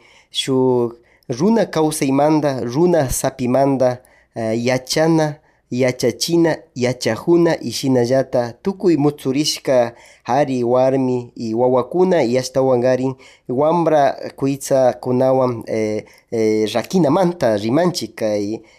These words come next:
ya-, eh, kay Pakarinka Sisari, shinallata charinchi, eh, ñukanchipak runa kawsay, y ashtawan sapiyarishka kanchik como Pakarinka Sisari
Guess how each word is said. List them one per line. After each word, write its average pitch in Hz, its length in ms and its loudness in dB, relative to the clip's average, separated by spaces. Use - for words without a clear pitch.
ya-, 113 280 -4
eh, 110 280 -2
kay 107 240 -2
Pakarinka 117 560 -4
Sisari, 143 420 -4
shinallata 120 600 -2
charinchi, 113 880 -4
eh, 113 140 -4
ñukanchipak 113 760 -2
runa 117 280 -2
kawsay, 123 880 -2
y 135 240 2
ashtawan 220 500 2
sapiyarishka 165 720 0
kanchik 160 500 -2
como 135 240 0
Pakarinka 143 580 -2
Sisari 156 520 -2